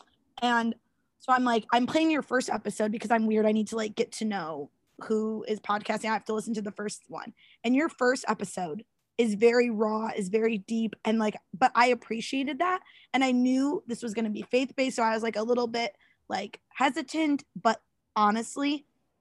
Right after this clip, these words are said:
that first episode, like, listening to, I felt like I've known you forever. Like, that was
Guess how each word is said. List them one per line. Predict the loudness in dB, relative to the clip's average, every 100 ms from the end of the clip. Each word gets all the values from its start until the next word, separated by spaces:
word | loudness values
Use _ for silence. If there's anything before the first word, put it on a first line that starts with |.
| _ -8
that | 2 4 4 0 -4
first | -4 -2 -4
episode, | -4 -2 0 0
like, | 0 -4
listening | -4 -2 -2 -2
to, | -4 _ 4
I | 4
felt | 6 4
like | 4 2
I've | 0 0
known | 0 0
you | -2
forever. | -4 -6 -6 -10 -16 _ _ -2
Like, | 0 2
that | 2 2
was | 2 0 -2